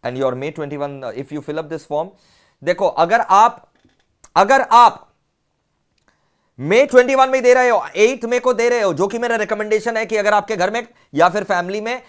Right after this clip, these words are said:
या नेबर लोग के पास कंप्यूटर या लैपटॉप है, तो आप दे दो, दे करके सलटा दो, घर से ही सलटा दो दे करके, ठीक है?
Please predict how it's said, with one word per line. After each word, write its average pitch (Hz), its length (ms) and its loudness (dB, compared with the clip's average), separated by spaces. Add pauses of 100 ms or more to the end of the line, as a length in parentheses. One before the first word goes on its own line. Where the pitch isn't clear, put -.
(140)
या 175 240 2
नेबर 170 500 -4
लोग 170 360 -4
के 190 80 -6
पास 208 340 0
कंप्यूटर 170 720 0 (360)
या 160 240 0
लैपटॉप 160 500 -4
है, 196 320 -2 (500)
तो 180 60 -2
आप 202 340 2
दे 165 220 -4
दो, 110 280 -8
दे 151 180 -4
करके 185 240 -4
सलटा 170 380 -4
दो, 120 340 -8
घर 139 180 -6
से 185 120 -8
ही 185 60 -6
सलटा 165 340 -2
दो 160 100 -4
दे 143 120 -2
करके, 107 260 -8
ठीक 147 220 -8
है? 151 280 -6